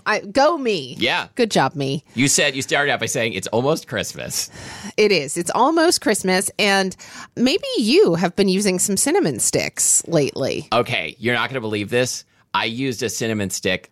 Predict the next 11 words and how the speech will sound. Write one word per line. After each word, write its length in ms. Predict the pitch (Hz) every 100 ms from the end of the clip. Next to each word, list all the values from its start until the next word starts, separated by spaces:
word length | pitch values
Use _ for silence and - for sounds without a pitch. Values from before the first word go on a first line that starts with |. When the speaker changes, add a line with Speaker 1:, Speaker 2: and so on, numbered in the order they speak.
| _ 95
Speaker 2:
on 280 | 95 92
Sunday. 600 | 92 - 170 85 85 80 -
Speaker 1:
I 120 | 196
used 280 | 254 277 285
a 40 |
cinnamon 400 | 285 233 214 208
stick 300 | - 196 - _ - 214
last 440 | 170 143 147 -
night. 480 | 135 64 57 - -
Speaker 2:
Okay. 420 | 110 127 113 104 131
Speaker 1:
Yeah. 220 | 165